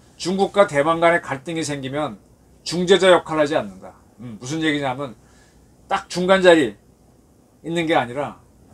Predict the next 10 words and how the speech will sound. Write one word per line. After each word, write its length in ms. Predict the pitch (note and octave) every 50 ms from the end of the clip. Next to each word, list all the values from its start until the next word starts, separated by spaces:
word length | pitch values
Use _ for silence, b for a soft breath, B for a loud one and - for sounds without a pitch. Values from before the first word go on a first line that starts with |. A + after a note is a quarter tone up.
| - -
어느 140 | - C#3 D3
한 180 | C#3 F3 E3+
편을 220 | - F3 E3+ E3 C3+
들겠다는 480 | B2 A2+ A2 G#2+ - G#2+ G2+ F#2+ F#2+
얘기죠. 200 | F2 F2 _ _ _ _
대만 300 | - G#2+ A#2+ C3 B2+ A2
편을 240 | - - G#2 G2 F#2+
들겠다. 460 | - - - - - _ _ - - _ _ _ _ _ _ _ -
그다음에 400 | - C3 C#3 D3 D#3+ F3 E3 - b b b b b b
미국은 560 | b C3 E3+ F#3+ F#3 G3 G3 F3+ G#3+ A3 G#3